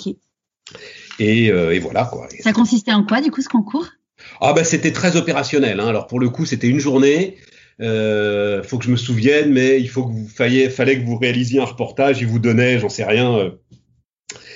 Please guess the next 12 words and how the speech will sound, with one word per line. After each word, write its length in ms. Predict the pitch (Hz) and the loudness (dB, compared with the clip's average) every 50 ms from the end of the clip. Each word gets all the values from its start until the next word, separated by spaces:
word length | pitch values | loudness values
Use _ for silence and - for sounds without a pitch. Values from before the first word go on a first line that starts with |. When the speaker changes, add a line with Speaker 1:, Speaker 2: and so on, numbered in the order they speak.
| - - - - _ - | -20 -20 -20 -20 _ -8
Speaker 2:
euh, 640 | - 110 104 98 98 95 95 98 92 90 90 85 78 82 | -4 -2 0 2 2 2 0 0 -2 -2 -2 -2 -4 -6
je 120 | - 87 | -6 -8
sais 140 | - - - | -8 -6 -6
pas, 280 | - 90 - - 69 71 71 | -6 -6 -6 -8 -10 -10 -8
n'importe 380 | 85 90 - - - - 107 95 | -8 -8 -10 -10 -8 -4 -4 -2
quoi, 380 | - 113 107 104 104 101 101 98 | 0 2 2 4 4 4 2 2
euh, 320 | 90 90 90 90 87 85 | 2 0 0 0 0 0
la 100 | 85 87 | 0 0
grève 360 | 92 104 120 117 113 95 95 | 0 0 0 2 0 0 0
de, 260 | 101 101 95 92 87 | 0 0 0 0 0
enfin, 220 | 85 - - 104 101 | -2 -2 -2 0 0
le, 200 | 101 98 92 | 0 0 0